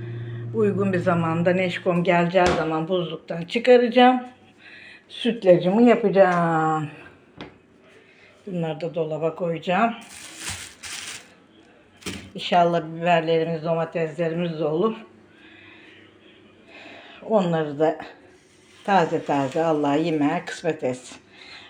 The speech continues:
Ben şimdi alıyorum, balkona çıkıyorum. Günün son kahvelerini de eşimle içiyorum. Günün ilk kahvelerini yaptım eşimle birlikte.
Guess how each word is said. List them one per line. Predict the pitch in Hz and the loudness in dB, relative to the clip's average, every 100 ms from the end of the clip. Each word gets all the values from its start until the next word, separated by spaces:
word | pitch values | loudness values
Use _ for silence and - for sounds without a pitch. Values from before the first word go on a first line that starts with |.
| - _ | -20 _
Ben | - 151 | -12 -12
şimdi | - 139 139 | -8 -4 -4
alıyorum, | 143 151 151 143 135 151 165 202 | -2 -2 -2 0 0 -2 -2 -2
balkona | 185 156 135 131 139 190 | 0 0 -2 -4 -4 -4
çıkıyorum. | - - 180 170 156 147 143 139 139 | -6 -4 -2 0 0 0 0 0 -2
Günün | 147 156 139 | -2 -2 -2
son | 139 175 170 | -2 -4 -4
kahvelerini | 170 160 151 156 156 151 196 | -2 -2 -2 -4 -4 -2 -2
de | |
eşimle | 226 - 208 190 170 | -2 -2 -2 -2 -6
içiyorum. | - 190 151 131 131 _ - _ _ _ _ _ _ 175 | -6 -4 -4 -4 -12 _ -20 _ _ _ _ _ _ -8
Günün | 170 165 165 | -6 -4 -2
ilk | 170 170 - | -2 -4 -2
kahvelerini | 160 147 143 139 139 147 196 | -2 0 -2 -2 -4 -2 -2
yaptım | 180 175 - 170 156 156 | -2 -4 -4 -2 -2 -4
eşimle | 147 - 147 143 180 202 | -8 -8 -6 -2 0 2
birlikte. | 180 165 160 147 - 143 135 | 0 0 -4 -6 0 0 0